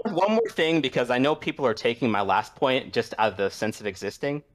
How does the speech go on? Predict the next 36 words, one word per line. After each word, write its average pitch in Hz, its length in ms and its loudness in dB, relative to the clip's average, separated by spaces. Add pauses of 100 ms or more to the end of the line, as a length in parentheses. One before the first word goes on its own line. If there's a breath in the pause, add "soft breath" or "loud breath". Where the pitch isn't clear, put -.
(140)
just 143 140 -6
still 185 200 2
remember 175 460 4
that 143 260 4
the, - 60 2
all 131 240 6
the 120 100 4
work 107 340 2
that 98 120 2
was 95 100 0
put - 240 -2
in 110 140 2
beforehand 98 880 -4 (300 soft breath)
with 113 120 -4
Core 135 220 2
J 127 160 2
J 120 180 2
and 117 80 4
the 101 60 0
Players 165 440 0
Union 95 360 -4 (260 loud breath)
to 131 80 -2
get 151 200 0
this 151 140 -2
thing 135 200 2
set 139 220 0
up 135 100 -4
in 123 80 4
the 104 60 0
first - 340 -2
place. - 320 -6
Weren't 208 160 4
we 240 140 0
all 131 280 6
talking 160 400 2
about 151 340 2